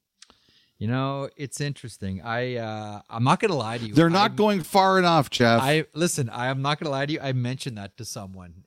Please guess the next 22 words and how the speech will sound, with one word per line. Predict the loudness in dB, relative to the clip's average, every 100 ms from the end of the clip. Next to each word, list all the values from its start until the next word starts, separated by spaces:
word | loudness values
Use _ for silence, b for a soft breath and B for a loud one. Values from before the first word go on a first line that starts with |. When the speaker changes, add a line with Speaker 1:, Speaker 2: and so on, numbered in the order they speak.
| -12
Speaker 1:
uh, |
and | -10 -10 -12
I | -14
was | -12 -14 -14
told | -10 -10 -10
that | -14
it's | -12 -10
interesting. | -10 -10 -16 -18 -20 _ _ _ _ _ _ _ _ _ _ _ _ 2
That's | 4 4 0
an |
Speaker 2:
<laughs> |
Speaker 1:
interesting | -2 6 6
Speaker 2:
It's | 6
in-, | 4
Speaker 1:
response. | 4 4 2 2 -6 -6 -2
Speaker 2:
you | 4
know, | 4
when | 4 2
somebody | 2 2 2 2
says | 2 0 0
to | 0
me, | 2 0 -2